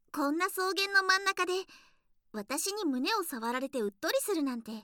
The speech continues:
相当マゾなんじゃない？私は思わず、メイドに着替えさせてもらっているから、後ろに回られると、じっとしてしまうの、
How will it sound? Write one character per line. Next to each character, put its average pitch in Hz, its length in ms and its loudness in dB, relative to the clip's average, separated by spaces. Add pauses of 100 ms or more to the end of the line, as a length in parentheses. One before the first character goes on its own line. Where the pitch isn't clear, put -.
(720)
相 247 260 -4
当 240 40 0
マ 302 100 6
ゾ - 80 -2 (500)
な 370 60 2
ん 294 40 2
じ 247 80 -2
ゃ 233 40 -6
な 185 80 -8
い？ 226 220 -2 (1200)
私 220 400 2
は 311 140 4
思 285 160 6
わ 320 140 6
ず、 220 220 0 (600)
メ 240 200 4
イ 302 40 2
ド 359 100 2
に 381 140 0
着 320 120 2
替 349 140 4
え - 20 2
さ 403 120 2
せ 370 120 0
て 269 100 2
も 220 100 2
ら 226 80 0
っ 247 40 -2
て 285 180 0
い - 20 2
る 285 80 -2
か 294 120 0
ら、 226 160 -4 (560)
後 294 320 2
ろ 403 60 4
に 392 120 0
回 302 240 8
ら 359 100 6
れ 381 120 4
る 339 120 -2
と、 381 160 6 (480)
じ 214 140 0
っ - 120 -6
と 349 120 2
し - 60 2
て 440 100 2
し 440 120 4
ま 440 280 8
う 254 40 4
の、 208 80 -8